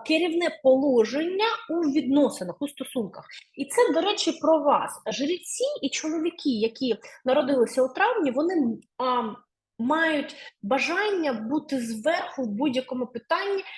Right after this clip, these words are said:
і в стосунках в тому числі. Тобто вони гарні в стосунках тільки тоді, коли вони займають керуюче положення зверху. І якщо вона щось там,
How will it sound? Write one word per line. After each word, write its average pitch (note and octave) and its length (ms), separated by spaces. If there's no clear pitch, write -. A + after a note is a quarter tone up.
і D#4 140
в - 40
стосунках E4 680
в - 100
тому C#4+ 220
числі. G#3 440
Тобто C4+ 320
вони C4 260
гарні C4 540
в A3+ 60
стосунках E4 540
тільки - 240
тоді, A#3+ 300
коли C#4 380
вони C4 280
займають C4+ 440
керуюче G4+ 720
положення C4+ 760
зверху. A3 560
І G#3+ 60
якщо F4+ 420
вона E4+ 300
щось C#4+ 400
там, G3+ 200